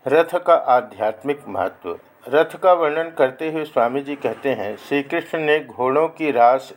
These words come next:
इस प्रकार पकड़ रखी है, रास इतनी तनी है कि घोड़े अपने पिछले पैरों पर उठ गए हैं, उनके अगले पैर हवा में उठे हैं और मुंह खुल गए हैं।"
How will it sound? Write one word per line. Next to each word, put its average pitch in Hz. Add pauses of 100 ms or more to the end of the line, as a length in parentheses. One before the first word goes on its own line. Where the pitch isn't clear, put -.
(120)
इस 156
प्रकार 135
पकड़ 131
रखी 113
है, 135 (680)
रास 143
इतनी 151
तनी 147
है 151
कि 147
घोड़े 123
अपने 123
पिछले 131
पैरों 127
पर 131
उठ 123
गए 107
हैं, 85 (880)
उनके 147
अगले 147
पैर 147
हवा 135
में 135
उठे 113
हैं 90 (480)
और 120
मुंह 151
खुल 135
गए 113
हैं।" 87